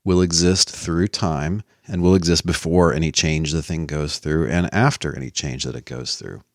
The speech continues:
To switch away from humanity and divinity, if there is such a thing as being a banana, call that bananahood. A banana changes.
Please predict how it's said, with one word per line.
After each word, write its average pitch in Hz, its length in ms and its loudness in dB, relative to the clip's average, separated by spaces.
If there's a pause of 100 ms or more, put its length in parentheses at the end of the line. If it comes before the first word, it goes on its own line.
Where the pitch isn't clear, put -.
(460)
To - 120 2
switch - 260 6
away 85 220 8
from 82 220 0
humanity 82 540 2
and 82 80 0
divinity, 76 580 -4
if - 100 -12
there 85 160 0
is 82 80 0
such 82 220 0
a 82 60 -4
thing 71 300 -6
as 78 180 -4
being 76 300 -2
a 78 40 0
banana, 90 540 6 (380)
call 78 180 -2
that 80 220 0
bananahood. 87 760 0 (240)
A 87 80 -10
banana 82 460 0
changes. 95 720 2